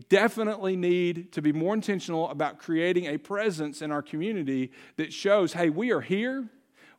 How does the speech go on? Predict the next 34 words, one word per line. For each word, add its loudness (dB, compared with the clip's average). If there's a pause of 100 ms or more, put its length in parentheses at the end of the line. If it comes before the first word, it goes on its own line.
First 2
of 4
all, 6
we 8
love 6
Jesus, -4
but -2
we 0
want 0
you -2
to -2
know 4
that 0
we're 0
here 2
to -2
help 0
meet -2
your 2
needs 0
and -2
love 0
you 2
too, -4
because -6
we 2
want -2
you -4
to -2
experience -6
the -6
love -4
of -10
Jesus. -12